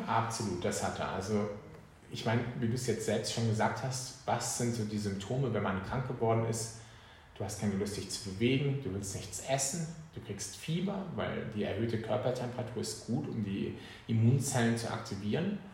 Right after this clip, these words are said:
Und du willst schlafen. Das alles nennt man im Englischen Sickness Behavior. Du hast vielleicht auch so Gelenkschmerzen, also du hast gar keine Lust, dich zu bewegen. Und das ist ja auch gut. Du sollst nicht essen, weil sonst kannst du möglicherweise weitere Erreger bekommen. Du sollst nicht rumlaufen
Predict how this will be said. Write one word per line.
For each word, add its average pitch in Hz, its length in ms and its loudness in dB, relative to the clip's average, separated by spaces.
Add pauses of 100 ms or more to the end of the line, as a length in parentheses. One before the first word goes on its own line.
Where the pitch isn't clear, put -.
(280)
Und 147 260 8 (140)
du 120 100 2
willst 117 340 2
schlafen. - 480 -2 (160)
Das 107 180 -4
alles 123 320 0
nennt 110 180 2
man 110 100 -2
im 98 80 0
Englischen 104 420 2
Sickness - 640 0
Behavior. 101 420 2 (100)
Du 107 80 -2
hast 104 120 -2
vielleicht - 180 -8
auch - 80 -14
so - 140 -12
Gelenkschmerzen, 107 640 0
also 117 120 0
du 120 60 2
hast 120 140 0
gar 120 80 2
keine 127 180 4
Lust, 113 240 4
dich - 140 -6
zu - 100 -4
bewegen. 80 320 -6
Und - 260 -8
das 123 80 4
ist - 60 6
ja 151 60 8
auch 147 140 4
gut. - 180 6 (340)
Du 117 80 0
sollst 120 240 8
nicht - 160 2
essen, 165 260 2
weil 120 120 6
sonst - 400 2 (580)
kannst - 240 -2
du 120 40 2
möglicherweise 110 640 4 (160)
weitere 113 340 4
Erreger 151 400 4
bekommen. 147 340 2
Du 123 80 4
sollst 110 300 4
nicht - 140 -2
rumlaufen 151 800 4